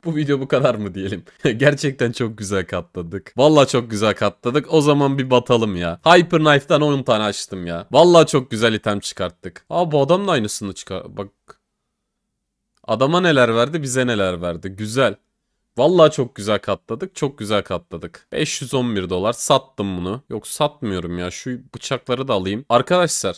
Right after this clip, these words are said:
hepiniz videoya hoş geldiniz. Bu videoya gerçekten çok hızlı ve çok güzel başladık. Ben hani çok mutlu oldum ya. Vallahi çok mutlu oldum. Birkaç tane de şuradan A W P Lighting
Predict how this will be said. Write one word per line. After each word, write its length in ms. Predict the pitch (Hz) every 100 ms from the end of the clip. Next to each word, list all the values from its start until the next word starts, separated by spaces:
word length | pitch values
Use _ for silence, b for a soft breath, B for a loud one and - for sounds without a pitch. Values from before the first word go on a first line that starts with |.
| -
hepiniz 540 | 143 190 190 208 - -
videoya 480 | 151 160 156 165 196
hoş 300 | 127 143 -
geldiniz. 640 | - 123 101 95 143 170 -
Bu 240 | 98 123 110
videoya 480 | 147 175 180 196 127
gerçekten 680 | 101 127 160 190 170 175 170
çok 280 | 180 175
hızlı 340 | 202 147 156 156
ve 160 | 190 -
çok 320 | 165 170 -
güzel 340 | 135 147 160
başladık. 600 | 120 107 - 101 170 - _
Ben 400 | 117 151 175 - -
hani 260 | 101 98 - -
çok 220 | 214 214
mutlu 260 | 196 170 151
oldum 280 | 104 98
ya. 240 | 95 98 135 -
Vallahi 280 | 185 185 160
çok 240 | 151 -
mutlu 260 | 123 - 117
oldum. 400 | 110 143 170 180
Birkaç 320 | 170 175 170
tane 240 | 175 170
de 80 | 165
şuradan 360 | - 165 156 151
A 160 | 147
W 220 | 147 160
P 80 | 147
Lighting 340 | 147 - 143